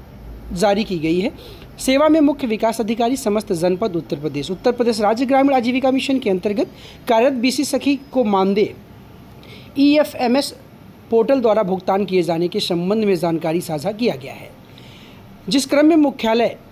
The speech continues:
द्वारा बीसी सखी पोर्टल यूपीएसआरएलएम डॉट ओआरजी पर उपलब्ध data के अनुसार माह फरवरी दो हज़ार तेईस का उक्तानुसार मानदेय हेतु जनपदवार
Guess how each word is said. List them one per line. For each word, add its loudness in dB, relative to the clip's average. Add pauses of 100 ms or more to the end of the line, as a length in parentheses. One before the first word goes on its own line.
(140)
द्वारा 2
बीसी -2
सखी -2
पोर्टल 0
यूपीएसआरएलएम 2
डॉट 0
ओआरजी 0
पर 0
उपलब्ध 0
data 0
के -2
अनुसार 0 (1200)
माह 4
फरवरी 2
दो 2
हज़ार 2
तेईस 0
का 0
उक्तानुसार 0
मानदेय 0
हेतु -2
जनपदवार 0